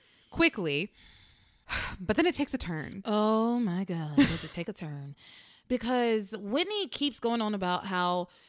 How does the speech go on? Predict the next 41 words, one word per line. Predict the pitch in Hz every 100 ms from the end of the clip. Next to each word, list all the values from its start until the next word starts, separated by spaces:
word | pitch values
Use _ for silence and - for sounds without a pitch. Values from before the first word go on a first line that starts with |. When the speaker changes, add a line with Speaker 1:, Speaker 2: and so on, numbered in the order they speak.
| - -
Speaker 2:
she's | - - 220 202
worried | 190 202 196 190 196
that | 190 170 165 165 _ - - -
this | 185
is | -
gonna | 165 160
ruin | 175 185
her |
career, | 190 175 160 160 151
ruin | 165 170
her |
dad's | 165 160 160
career. | - 160 160 156
And | 151 - - - - - _
then | 202 247
they | 269 247 -
kinda | 262 277
have | 294
a | 277
conversation | 269 233 226 233
about, | 208 190 -
"Is | 208
this | 240
really | 226 226
what | 190
you | 156 180
want | 208 208 -
for |
yourself?" | 180 156 - - 170 190 202 -
And | 160 160 156
kinda, | 190 180 170 165
she's | 208
like, | 208
"Of | 196
course | - 330
it | 285
is." | 247 226 208 180 180
And | 170
he's | 202
like, | 226 247
"Mm, | 415 427 427